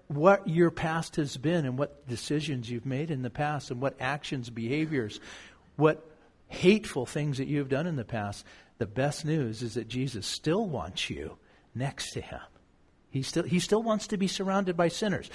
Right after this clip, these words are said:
Yeah, redeemed sinners. Let's be real clear about that.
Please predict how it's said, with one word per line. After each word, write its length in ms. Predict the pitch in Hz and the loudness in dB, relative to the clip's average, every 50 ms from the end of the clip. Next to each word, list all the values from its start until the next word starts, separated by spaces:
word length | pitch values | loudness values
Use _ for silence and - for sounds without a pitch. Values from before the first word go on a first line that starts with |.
| - - - | -16 -4 0
Yeah, 160 | - 160 - - - | 2 2 2 0 0
redeemed 840 | 160 151 185 196 165 139 170 208 220 226 220 202 190 175 185 - - | 4 6 6 6 8 8 10 12 12 12 12 12 10 6 4 0 -4
sinners. 460 | - - 185 160 143 120 101 98 - | 0 2 2 4 2 2 -2 0 2
Let's 180 | 139 135 - - | 2 2 2 4
be 140 | - 180 175 | 6 8 8
real 120 | 170 170 | 8 8
clear 260 | 170 - 175 170 165 | 6 6 6 6 6
about 280 | 151 131 135 117 104 - | 6 6 4 2 2 0
that. 240 | 104 78 58 - | -4 -4 -6 -8